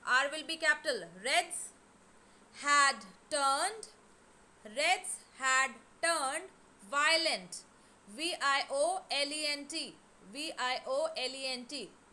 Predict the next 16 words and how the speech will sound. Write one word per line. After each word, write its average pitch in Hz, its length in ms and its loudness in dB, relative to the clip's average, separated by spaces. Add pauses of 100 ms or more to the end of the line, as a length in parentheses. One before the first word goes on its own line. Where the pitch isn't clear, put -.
(540)
After 240 380 -4
which 381 360 -2
the 233 140 -4
Reds 269 420 0
had 254 260 0 (120)
turned 285 440 -4
violent. 254 640 -2 (160)
Full 226 220 -8
stop. 330 400 -2 (880)
The 285 160 -2 (100)
Blues 415 600 0
had, 277 380 4 (1600)
the 262 120 -2
Blues 349 720 -4 (380)
had 277 440 4 (2500)
become 285 640 0